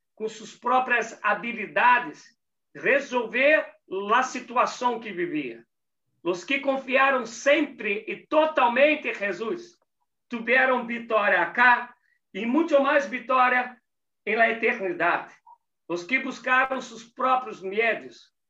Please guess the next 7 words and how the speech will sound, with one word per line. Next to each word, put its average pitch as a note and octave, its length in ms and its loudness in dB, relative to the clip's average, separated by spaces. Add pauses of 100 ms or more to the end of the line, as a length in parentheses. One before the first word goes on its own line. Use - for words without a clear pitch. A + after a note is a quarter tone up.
(320)
pereceram G#3+ 720 0
acá F#3 540 -4 (680)
e D#3 80 -6
perecerão F#3 920 -4 (1200)
por D3+ 180 -12
la E3+ 200 0
eternidade. D3+ 880 -6